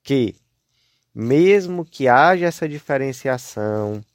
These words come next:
entre a separação legal e a separação absoluta de bens, mesmo que haja essa distinção,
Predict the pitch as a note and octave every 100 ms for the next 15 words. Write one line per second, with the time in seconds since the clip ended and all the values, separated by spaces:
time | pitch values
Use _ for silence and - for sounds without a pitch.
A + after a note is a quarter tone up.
0 | _ _ _ _ _ B2+ D3+ F#3 F3+ D3+
1 | C#3+ C#3+ C3 C3 A#2+ A#2+ - A2 G2+ G2
2 | F2+ _ _ - A2 A2+ G2+ G#2+ G#2+ G#2
3 | G2 F#2 - _ _ _ _ _ B2 D#3
4 | D3+ - B2 B2 A2+ A2 - G#2+ G2 F2+
5 | _ A#2+ C3+ C3+ - A#2 G#2+ A2+ - F#2+
6 | G2+ G2+ G2+ G2+ A2+ C#3 - - _ _
7 | _ _ _ _ - A2+ B2 C3 B2+ A2+
8 | A2+ C3+ D#3 D3 C3+ B2+ A2+ G2+ G2+ B2+
9 | B2+ - G#2 G#2+ B2